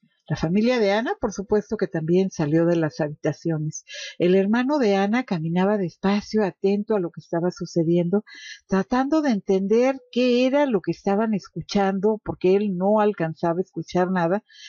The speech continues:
Sin embargo, el perro parecía que estaba escuchando ruido en alguna parte de la casa. "¿Qué le pasa a este perro, Ana?". Ana le señaló la cocina.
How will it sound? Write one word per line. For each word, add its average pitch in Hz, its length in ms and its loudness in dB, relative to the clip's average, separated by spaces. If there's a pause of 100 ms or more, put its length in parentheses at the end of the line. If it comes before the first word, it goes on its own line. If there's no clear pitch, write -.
(140)
Sin 185 220 0
embargo, 240 400 2
el 285 100 0
perro 233 400 0
parecía 226 640 0
que 185 120 -8
estaba 196 280 -2
escuchando 196 560 -2
ruido 190 420 2
en 180 140 0
alguna 165 400 0
parte 156 440 -4
de 165 120 2
la 170 140 2
casa. 220 400 -4 (840)
"¿Qué - 120 -4
le 392 200 2
pasa 247 300 -2
a 233 40 2
este 220 260 -2
perro, 170 520 2
Ana?". 156 380 -4 (460)
Ana 240 320 0
le 233 160 2
señaló 175 500 2
la 214 160 2
cocina. 170 600 -6